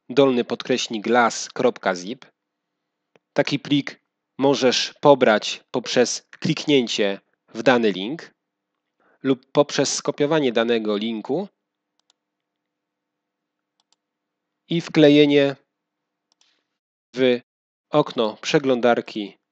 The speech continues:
Wklej. Plik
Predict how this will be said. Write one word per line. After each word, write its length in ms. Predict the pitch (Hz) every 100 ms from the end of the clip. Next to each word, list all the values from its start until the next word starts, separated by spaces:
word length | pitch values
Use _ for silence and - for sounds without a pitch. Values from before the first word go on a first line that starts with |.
| _
Wklej. 520 | - - 98 85 - _ _ _ _ _ _ _ _ _ _ _ _ _ _ _ _ _ _ _ _ _ _ _ _ _ _ _ _ _ _ _ _ _
Plik 360 | - 165 - -